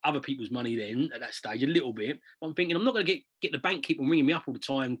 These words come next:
to replenish my deposits. And I only had eleven K. So then just the price took me to that area. I met this guy, I could afford my next deposit in that area.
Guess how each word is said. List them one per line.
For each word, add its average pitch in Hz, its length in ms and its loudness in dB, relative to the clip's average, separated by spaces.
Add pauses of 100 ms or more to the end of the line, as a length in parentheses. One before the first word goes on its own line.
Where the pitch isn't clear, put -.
(160)
to 135 260 -2
replenish 139 440 -2
my 131 80 -2
deposits. 135 600 -2 (840)
And 170 160 -2
I 185 40 0
only 196 140 4
had 175 120 2
eleven 170 220 6
K. 214 280 2
So 143 180 -2
then 156 360 6 (400)
just 190 180 -4
the - 40 -10
price 208 340 0
took - 180 -8
me 135 100 -2
to 147 100 -4
that 139 100 -4
area. 175 220 4
I 120 40 -4
met 175 120 0
this 170 120 -4
guy, 143 380 0 (320)
I - 40 -16
could 160 120 -2
afford 185 280 6
my 160 80 4
next 170 180 2
deposit 151 360 0
in 131 60 0
that 139 140 0
area. 165 460 0